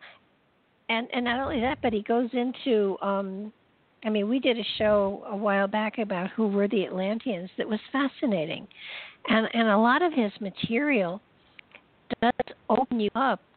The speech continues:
to, to viewing our history and our reality and, and the destiny of humanity in a completely different way.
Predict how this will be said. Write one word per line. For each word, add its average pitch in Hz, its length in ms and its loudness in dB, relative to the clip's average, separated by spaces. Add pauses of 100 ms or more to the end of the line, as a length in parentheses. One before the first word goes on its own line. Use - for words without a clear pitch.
(180)
to, 202 400 -2 (240)
to 214 360 0 (460)
viewing 202 480 0 (560)
our 196 140 -4
history 240 640 -2
and 185 100 -2
our 190 140 0
reality 196 760 2
and, 208 260 -4
and 202 120 -6
the 196 80 -6
destiny 190 600 -6
of 180 60 -8
humanity 214 640 -2 (400)
in 233 140 2
a 180 80 4
completely - 640 -2
different 175 380 -6
way. 226 360 0